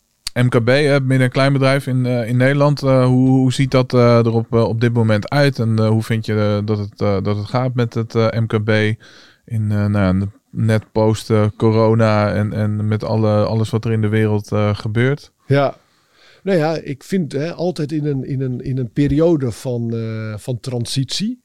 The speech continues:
Speaker 2: hè, wat je nu een beetje ziet, hè, bedrijven
Speaker 1: Ja.
Speaker 2: hebben het moeilijk. Sommige bedrijven hebben het moeilijk. Liggen er omgekeerd altijd heel veel kansen.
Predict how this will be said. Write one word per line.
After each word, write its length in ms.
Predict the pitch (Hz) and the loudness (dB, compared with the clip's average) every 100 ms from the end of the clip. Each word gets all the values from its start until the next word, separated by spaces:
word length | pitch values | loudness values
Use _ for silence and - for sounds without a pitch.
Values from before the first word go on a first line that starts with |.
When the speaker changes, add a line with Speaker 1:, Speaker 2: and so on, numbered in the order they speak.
| _ _ | _ _
Speaker 2:
hè, 140 | 135 | -8
wat 180 | 170 117 | -6 -8
je 80 | 101 | -4
nu 180 | 110 123 | -2 0
een 100 | 117 | -2
beetje 340 | 127 123 - | -4 -4 -8
ziet, 260 | 104 160 160 | -10 -12 -10
hè, 100 | 160 | -8
bedrijven 380 | 113 110 104 101 | -4 0 0 -2
Speaker 1:
Ja. 60 | |
Speaker 2:
hebben 180 | 107 107 | -8 -6
het 100 | 104 | 0
moeilijk. 520 | 139 143 139 190 - _ _ - - | 2 4 2 0 -4 _ _ -20 -20
Sommige 360 | - 156 156 123 | -6 -4 -4 -6
bedrijven 380 | 113 113 110 98 | -6 -6 -8 -8
hebben 200 | 107 107 | -10 -10
het 100 | 92 | -6
moeilijk. 600 | 131 165 185 - - _ | -4 -4 -6 -10 -20 _
Liggen 360 | 117 123 151 139 | -2 0 0 -4
er 80 | 139 | -8
omgekeerd 420 | 165 - 175 151 | -12 -8 -8 -6
altijd 220 | 131 110 | -6 -2
heel 160 | 131 151 | 0 0
veel 160 | 123 | -2
kansen. 500 | - 139 104 87 - | -4 -4 -4 -8 -14